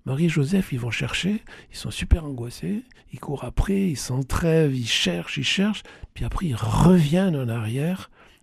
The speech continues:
ils vont retourner à Jérusalem. Et où est-ce qu'ils vont à Jérusalem ? Ils vont au temple. Ils vont le chercher, ils vont le trouver au temple. Et au temple, mais c'est quoi le temple ?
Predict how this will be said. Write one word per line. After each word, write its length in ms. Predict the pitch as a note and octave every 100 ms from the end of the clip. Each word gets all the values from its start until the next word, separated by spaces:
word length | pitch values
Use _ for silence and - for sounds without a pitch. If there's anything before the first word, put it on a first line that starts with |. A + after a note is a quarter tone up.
| _
ils 120 | A#2
vont 120 | B2+
retourner 480 | A#2+ F3 F#3+ F#3 F3+
à 100 | D#3
Jérusalem. 580 | C3+ C3 B2 B2 C3 C3
Et 60 | D3
où 120 | E3+
est-ce 120 | C#3+
qu'ils 260 | - A#2 A2
vont 400 | G#2+ A#2 A#2 G#2+ _
à 60 | G#2+
Jérusalem ? 680 | - A2 G2+ G2+ A#2+ A#2 - _ _ - _ - -
Ils 120 | C#3
vont 120 | F#3
au 80 | C3
temple. 400 | - E3 A2+ - - _ _ _ _ _ _ _ _ _ _ _ _
Ils 100 | B2+
vont 120 | E3+
le 120 | F3+
chercher, 400 | C#3 D3+ B2+ F#3
ils 80 | E3
vont 100 | D3
le 140 | D3 B2+
trouver 400 | - F3+ G#3 A#3
au 120 | D#3+
temple. 440 | - G#3+ A2+ - - _ _ _ _ - - - - - _
Et 140 | C3+
au 100 | C#3+
temple, 600 | D3 A#3 D4 C#4 - C3 C#3 - - - - _ -
mais 60 |
c'est 160 | A#2+ F#3+
quoi 180 | - E3+
le 160 | A2+
temple ? 340 | - C#3 B2+